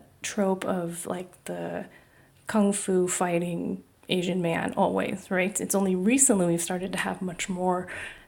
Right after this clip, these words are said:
diversity, um, from Crazy Rich Asians, you know, to, um, the Netflix movies and certain things that are coming out that kind of point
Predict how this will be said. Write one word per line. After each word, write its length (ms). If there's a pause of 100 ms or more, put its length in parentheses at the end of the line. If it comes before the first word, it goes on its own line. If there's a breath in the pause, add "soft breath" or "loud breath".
(160)
diversity, 880
um, 560
from 340
Crazy 320
Rich 160
Asians, 680
you 120
know, 240
to, 400 (400 loud breath)
um, 460
the 80
Netflix 520
movies 520
and 160
certain 180
things 220
that 80
are 80
coming 340
out 220
that 140
kind 160
of 100
point 420